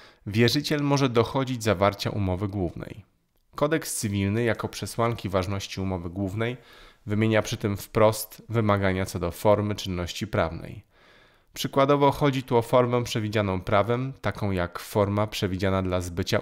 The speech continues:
udziału lub ułamkowej części udziału w spółce z ograniczoną odpowiedzialnością, jaką jest forma pisemna z podpisami notarialnie poświadczonymi.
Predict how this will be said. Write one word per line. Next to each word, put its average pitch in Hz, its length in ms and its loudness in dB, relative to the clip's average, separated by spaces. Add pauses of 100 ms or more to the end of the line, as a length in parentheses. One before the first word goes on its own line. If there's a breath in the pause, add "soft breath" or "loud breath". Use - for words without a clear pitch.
udziału 98 560 2
lub 98 340 -2
ułamkowej 98 640 2
części - 460 -2
udziału 92 480 0
w - 100 -14
spółce - 420 -6
z 95 80 -6
ograniczoną 90 520 -4
odpowiedzialnością, 87 920 -4 (640 loud breath)
jaką 160 260 0
jest 113 300 0
forma 98 360 2
pisemna 98 560 -4
z - 80 -8
podpisami 95 640 -2
notarialnie 92 680 -2
poświadczonymi. - 960 -8